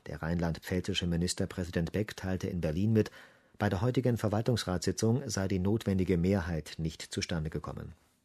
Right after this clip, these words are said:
Beck, der auch Vorsitzender des Gremiums ist, kritisierte die Entscheidung und erklärte, es habe keine stichhaltigen Argumente und auch keine sachliche Begründung gegeben. Dagegen betonte Hessens Ministerpräsident Koch,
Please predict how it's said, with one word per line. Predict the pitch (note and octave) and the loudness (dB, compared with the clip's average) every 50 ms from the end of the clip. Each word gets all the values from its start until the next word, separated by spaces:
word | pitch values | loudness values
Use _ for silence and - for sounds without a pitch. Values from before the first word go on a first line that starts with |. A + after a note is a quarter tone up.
| _ _ _ _ _ - - - - - - - - - | _ _ _ _ _ -20 -20 -20 -20 -20 -18 -18 -4 0
Beck, | - C3 - - - | 2 2 2 0 -2
der | - G#2 - - | 0 0 2 2
auch | E2+ - - - | 0 -2 -4 -8
Vorsitzender | - - - B2+ A#2 G2+ G2 - - F#2 F2 D#2+ | -8 0 2 4 4 4 0 -2 0 0 0 0
des | F2 - - | 0 -2 -2
Gremiums | - F2 F2 F2+ F2 E2 - | 0 0 0 0 0 -2 -2
ist, | - G#2+ - - - - | -2 -4 -4 -4 -8 -6
kritisierte | - A2 - - G#2+ F2 G2+ A2+ A#2+ - A#2 | -6 -4 0 0 0 4 4 4 4 2 0
die | F#2 | 0
Entscheidung | E2+ E2 D#2+ - E2+ E2+ E2 E2+ F2 E2 - - - - - - - - _ - | 0 0 -2 -2 -2 0 2 2 0 0 -2 -6 -14 -20 -20 -20 -20 -20 _ -10
und | - E2+ | -6 -4
erklärte, | E2 D#2+ - G2+ G#2 G#2 - A2 G#2 G2 - - | -4 0 2 4 4 6 6 4 4 4 0 -4
es | - - - | -6 -4 -2
habe | G2 F2 F#2+ | -2 -2 -2
keine | - - G2 G2 F#2+ | -2 0 0 0 0
stichhaltigen | - - A#2 G#2+ - - F#2+ F2+ - F#2+ E2+ G2 - | 0 2 0 0 0 0 -2 2 2 2 2 2 0
Argumente | - E2 F#2 E2+ F2 G2 A#2+ B2 - - | -2 0 0 2 2 2 2 2 0 -2
und | - F2+ F2 - | -2 -2 -4 -4
auch | - F#2+ - - | -6 -8 -10 -8
keine | - G2 G2+ G2+ | -6 -4 -2 -2
sachliche | F2+ - F#2 - - F2 E2 - E2+ D#2+ | 0 -2 -2 -4 -4 -6 -4 -4 -4 -4
Begründung | F2 E2 - F2 E2 D2+ D2 D2 | -4 -2 0 0 0 0 -2 -4
gegeben. | D2+ D2 - D2 C#2 C#2 C2 C2 - - - _ _ _ _ _ _ _ _ _ _ _ _ _ - | -6 -6 -6 -6 -6 -6 -10 -12 -16 -20 -20 _ _ _ _ _ _ _ _ _ _ _ _ _ -6
Dagegen | - E2+ E2 F2 F2+ F#2 F#2 | -4 0 2 2 4 4 2
betonte | F#2 - F#2+ G2 F2+ E2+ | 2 2 2 2 2 2
Hessens | D#2 F#2 A2+ - - G2+ F2+ - | 2 2 2 2 0 0 0 0
Ministerpräsident | F2 E2+ F2+ - - F2+ E2 - - F#2 F2+ F#2 F2 E2+ E2 - | 0 0 0 0 0 -4 -4 0 0 0 2 2 0 0 0 0
Koch, | - A2+ A#2 - - | 0 0 0 0 -6